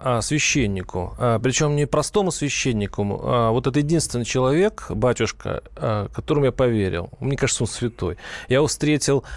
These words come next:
а, в далекой Кировской области, т-, а, он ходит босиком и, а, кормляет,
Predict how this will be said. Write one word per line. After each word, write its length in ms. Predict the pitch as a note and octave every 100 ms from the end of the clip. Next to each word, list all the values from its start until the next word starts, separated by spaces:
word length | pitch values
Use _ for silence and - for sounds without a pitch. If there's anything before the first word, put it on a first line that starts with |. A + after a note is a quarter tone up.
| - -
а, 320 | - A#2+ A#2 A2
в 100 | G#2
далекой 420 | C3+ D3+ - B2
Кировской 480 | - C3+ A#2+ - -
области, 720 | D#3+ F3+ C#3 G#2+ - G#2 G2
т-, 120 | -
а, 380 | B2 A#2+ A2 A2
он 300 | C3+ C3 A2+
ходит 260 | - B2
босиком 540 | A2+ A#2 C#3 - G#3+ G#3+ - - - - -
и, 320 | D3+ C#3+ -
а, 220 | C3 B2
кормляет, 880 | - C#3 D3 D#3 D3 C#3+ B2+ -